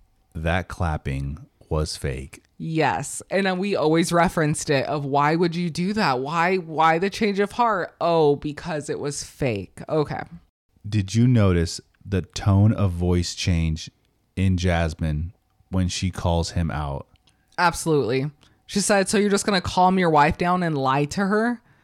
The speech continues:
Speaker 2: Literally right before the vows, it was a lie.
Speaker 1: I like how Eris tries to recover, and then Jasmine doubles down by saying the, the verse again. Incredible.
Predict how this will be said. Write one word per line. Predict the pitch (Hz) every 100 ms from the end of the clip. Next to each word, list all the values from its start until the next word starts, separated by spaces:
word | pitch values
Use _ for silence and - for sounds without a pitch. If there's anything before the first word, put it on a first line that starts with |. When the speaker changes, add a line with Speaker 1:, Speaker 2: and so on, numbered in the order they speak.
| _ _ _
Speaker 2:
Literally | 247 277 339 349 339
right | 311 302 262
before | 269 302 262
the | 233
vows, | 254 226 175 160 - -
it | - 196
was | - 220 202
a |
lie. | 208 214 254 226 120 156 165 _ _ _ _ _
Speaker 1:
I | 101
like | 107 107
how | 104
Eris | - 104 104 -
tries | 101 95 92
to | - 98
recover, | 87 85 - 127 123 123 120
and | - 95 95
then | 92 85 - _ _
Jasmine | - 104 92 92 95 90
doubles | 87 90 87 82
down | 82 104 107 107 98
by | 95
saying | 87 95 90 90 90 90
the, | - 85 85 78 78 - -
the | 92
verse | 82 85 85 - -
again. | 82 80 104 117 120 127 123 _ _ _ _ _ _
Incredible. | 117 101 110 90 80 76 -